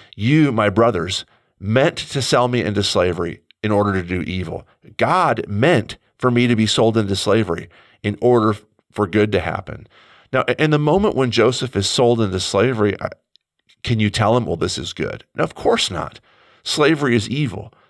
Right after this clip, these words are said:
Being sold into slavery is evil. And yet Joseph,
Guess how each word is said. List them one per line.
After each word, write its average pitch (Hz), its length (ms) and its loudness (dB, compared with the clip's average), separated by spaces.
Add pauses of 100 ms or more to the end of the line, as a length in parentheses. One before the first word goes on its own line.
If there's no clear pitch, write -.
Being 127 180 0
sold 143 320 2
into 98 160 0
slavery 95 500 2
is 98 280 -2
evil. 82 400 -6 (880)
And 127 140 2
yet 135 160 4
Joseph, 131 560 2